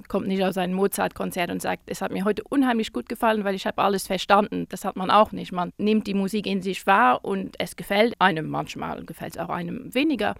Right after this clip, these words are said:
Und bei der zeitgenössischen Musik ist es ähnlich. Aber ich kann das natürlich nachvollziehen. Mir gefallen auch manche zeitgenössische Musik nicht, wenn es sehr verkopft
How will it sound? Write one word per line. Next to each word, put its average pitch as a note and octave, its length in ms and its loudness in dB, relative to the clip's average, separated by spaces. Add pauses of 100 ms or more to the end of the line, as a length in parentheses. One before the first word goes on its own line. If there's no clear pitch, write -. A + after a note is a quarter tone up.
(240)
Und A3 140 0
bei A#3 100 0
der - 280 0
zeitgenössischen C4+ 560 2
Musik A3 300 -2
ist G3 160 -2
es F3+ 100 -2
ähnlich. F#3+ 580 0 (260)
Aber F#3 360 2
ich - 220 -6 (180)
kann A#3 220 2
das G3+ 100 -2
natürlich G#3+ 400 -2
nachvollziehen. F3 640 2
Mir F3 160 0
gefallen F3+ 360 -4
auch B3 280 6 (160)
manche F3 560 -2 (120)
zeitgenössische F3+ 680 -6
Musik F3 380 -4
nicht, G3 240 -4
wenn E3+ 120 -4
es E3 160 -4
sehr G#3 220 4
verkopft - 520 -6